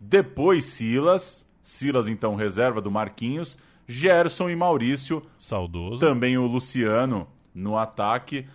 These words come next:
Speaker 1: Depois ele ainda joga o Silas pelo Vasco e aí sim recebe a proposta do São Lourenço. Então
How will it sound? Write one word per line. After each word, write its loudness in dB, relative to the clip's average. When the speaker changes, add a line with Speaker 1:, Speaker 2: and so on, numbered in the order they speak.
Speaker 1:
Depois -2
ele -2
ainda 2
joga 0
o -8
Silas -6
pelo -2
Vasco 2
e 0
aí 4
sim -6
recebe 2
a 2
proposta 0
do -4
São 2
Lourenço. 0
Então 4